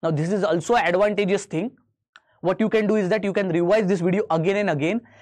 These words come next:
and in one shot only you will get all the important diseases which are asked in your various agriculture exams. Now, from where the, I have taken these one-liners?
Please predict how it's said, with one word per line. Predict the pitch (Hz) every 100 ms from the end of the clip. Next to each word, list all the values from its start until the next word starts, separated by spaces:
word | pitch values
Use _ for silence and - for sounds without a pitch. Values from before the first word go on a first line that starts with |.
| - 180
and | 208
in | 202 185
one | 202
shot | 202 262 240
only | 214 214
you | 208
will | 214
get | 208 214 -
all | 190 208
the | 208
important | 180 170 196 190
diseases | 170 190 175
which | 175
are | 190 180
asked | 160 175 - -
in | 180 180
your | 156 160 285 - _ 139
various | 147 175 220
agriculture | 160 165 160 156 135
exams. | 107 101 104 _ _ _ -
Now, | 202
from | 233 226 147
where | 185 233
the, | 214 -
I | 196
have | 196
taken | 185 208 202
these | 202
one-liners? | 185 185 175 175 247